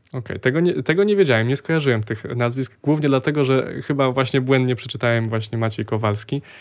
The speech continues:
To rzeczywiście jest ciekawa propozycja. Zobaczymy, jak to wyjdzie. Mm, kogo widziałabyś w roli Łęckiej? Takie pytanie, myślę, że, które sobie ludzie teraz bardzo często zadają.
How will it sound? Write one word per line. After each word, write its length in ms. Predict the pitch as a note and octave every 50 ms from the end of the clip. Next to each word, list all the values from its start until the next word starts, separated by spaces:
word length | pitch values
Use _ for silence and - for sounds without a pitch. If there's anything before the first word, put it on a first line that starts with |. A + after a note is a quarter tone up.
| - - - - - _ _ _ _ _ -
To 120 | - D#3+
rzeczywiście 420 | F3+ - - F#3+ A3 G#3+ - -
jest 200 | G#2+ G#2 G#2+ -
ciekawa 320 | - - G#2+ - A2 G#2 G#2
propozycja. 680 | - A#2 G#2+ - A2+ G#2+ A2 G2+ G2+ - - A2 A2+ A#2
Zobaczymy, 460 | - A#2+ A2+ A#2+ A2+ - D#3 D#3+ E3
jak 140 | C#3+ B2 -
to 120 | - A#2+ A2
wyjdzie. 520 | A2 G#2 G#2 G#2 G#2+ G#2+ A2 A#2 C3+ C#3+ - - - - - - - - - _ _ _ _ _ _ _ _ -
Mm, 320 | A#2+ A#2+ A#2+ B2 B2+ B2
kogo 260 | A#2+ - E3+ E3+ B2+ G#2
widziałabyś 460 | G#2+ G#2+ G#2+ G#2 G2+ G2 G#2 G#2 -
w 80 | -
roli 160 | G#2 G2+ G#2 G#2
Łęckiej? 580 | G2+ G2 G2 F#2+ - - - - - - D3 - _ _
Takie 260 | - - - A#2+ A2
pytanie, 440 | - - - A2 B2+ A#2+ A2+ A2+ A2
myślę, 340 | A2+ A2+ G#2+ - B2 A2 G#2+
że, 300 | A2 A2 G#2+ G#2+ A2 A2 - - _ _ _ - - - - - - - -
które 220 | - - - A2+ G#2+
sobie 220 | - A#2+ A2+ A2+
ludzie 220 | G#2+ A2+ A2 A#2 A2
teraz 220 | - - A2 G#2
bardzo 300 | - C3+ C3 B2 A#2 G#2+
często 320 | - A2 G#2 G#2+ - -
zadają. 440 | A#2 A2 G#2+ G#2+ G#2 G#2 A2 C3 -